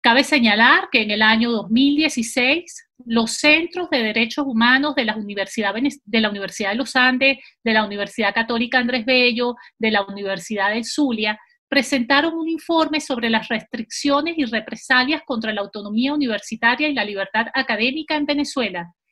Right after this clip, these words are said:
en el marco del segundo ciclo del examen periódico universal de Venezuela ante el Consejo de Derechos Humanos de las Naciones Unidas, epu. Era la primera vez que un informe sobre libertad académica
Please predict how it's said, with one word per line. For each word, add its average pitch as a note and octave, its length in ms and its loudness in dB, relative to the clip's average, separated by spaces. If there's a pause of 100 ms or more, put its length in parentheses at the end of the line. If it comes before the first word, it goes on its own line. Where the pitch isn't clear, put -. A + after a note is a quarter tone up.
(220)
en A#3+ 120 4
el A#3 120 6
marco C4+ 340 6
del D4+ 120 2
segundo B3+ 440 0
ciclo D4+ 420 -2
del B3+ 120 0
examen A#3+ 420 -2
periódico A#3+ 520 -2
universal A3+ 560 0
de C4 100 2
Venezuela C4+ 540 -2
ante D4 180 -2
el A3 80 -8
Consejo A3+ 500 -2
de B3 100 0
Derechos A3 380 -6
Humanos A#3 360 -2
de C4 100 -2
las G3 120 -6
Naciones G#3 440 -6
Unidas, C4 420 2 (460)
epu. F#3+ 360 -4 (520)
Era C#4 240 6
la D4+ 140 4
primera D4 420 4
vez E4+ 320 2
que B3 140 0
un A#3 120 -2
informe C#4 480 2
sobre G3+ 300 -8
libertad G3 380 0
académica C4 680 0